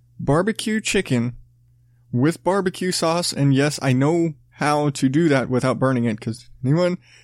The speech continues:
you know, quick cooking lesson. Don't put barbecue sauce on the chicken until right before it's done, or it will burn,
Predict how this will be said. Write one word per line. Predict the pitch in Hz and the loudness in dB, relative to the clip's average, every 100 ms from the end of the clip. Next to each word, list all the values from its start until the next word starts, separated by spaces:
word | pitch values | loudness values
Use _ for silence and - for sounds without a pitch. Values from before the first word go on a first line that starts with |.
| _ | _
you | 147 | 0
know, | 139 135 - | 2 0 -6
quick | - - - | -2 -2 -2
cooking | - 180 180 160 | -4 -2 -2 -2
lesson. | 135 - 110 - _ - - _ | -2 -2 -6 -8 _ -20 -20 _
Don't | 139 147 | 0 0
put | 127 139 | 0 -2
barbecue | 123 151 147 151 | 0 0 0 -2
sauce | 139 139 131 120 | 0 0 0 0
on | 135 | 0
the | 131 | 0
chicken | - 139 139 123 | 0 0 0 0
until | 120 110 120 120 | 0 0 2 2
right | 160 170 160 160 143 | 2 2 2 2 2
before | 151 - 151 147 | 0 0 0 2
it's | 147 - | 2 0
done, | 131 147 110 110 - _ _ _ - | -2 0 0 -2 -6 _ _ _ -6
or | 120 113 | 0 2
it | 160 | 2
will | 175 | 2
burn, | 156 151 147 156 | 2 0 0 -2